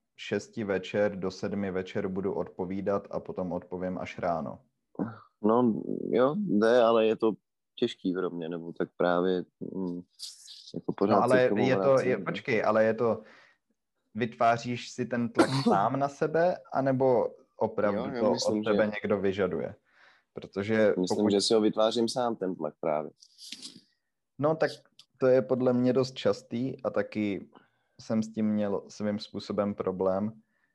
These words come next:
Speaker 1: eh, v nějakým jiném ohledu zase, ale pokud je to takhle, tak zase je to dobrý v tom, že je to hlavně o tobě, aby sis to nastavil tak, že, že ten stres potlačíš tímhle způsobem.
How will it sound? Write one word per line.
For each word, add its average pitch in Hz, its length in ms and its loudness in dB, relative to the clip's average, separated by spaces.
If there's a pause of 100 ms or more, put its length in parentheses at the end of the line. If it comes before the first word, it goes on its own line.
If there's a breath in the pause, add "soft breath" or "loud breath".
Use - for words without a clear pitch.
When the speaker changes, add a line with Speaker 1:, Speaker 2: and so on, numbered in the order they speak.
(220 soft breath)
Speaker 1:
eh, 90 160 -2
v 90 100 -4
nějakým 98 420 -2
jiném 98 220 -2
ohledu 104 460 -2
zase, 104 580 -4 (440 soft breath)
ale 98 460 2 (880)
pokud 110 320 -2
je 113 80 0
to 113 120 0
takhle, 113 400 0
tak 117 160 -2
zase 110 380 0
je 107 80 2
to 107 120 -2
dobrý 101 320 -4
v - 80 -14
tom, 104 220 -2
že 107 300 0 (420)
je 98 120 -2
to 107 180 -2
hlavně 107 440 0
o 104 80 2
tobě, 104 460 2
aby 98 400 0 (460)
sis - 260 -12
to 101 120 -4
nastavil 101 520 -2
tak, 101 280 0
že, 104 400 -2 (1400)
že 98 260 -4
ten 101 520 -6
stres - 340 -4
potlačíš 117 600 -6
tímhle 87 320 -8
způsobem. - 680 -12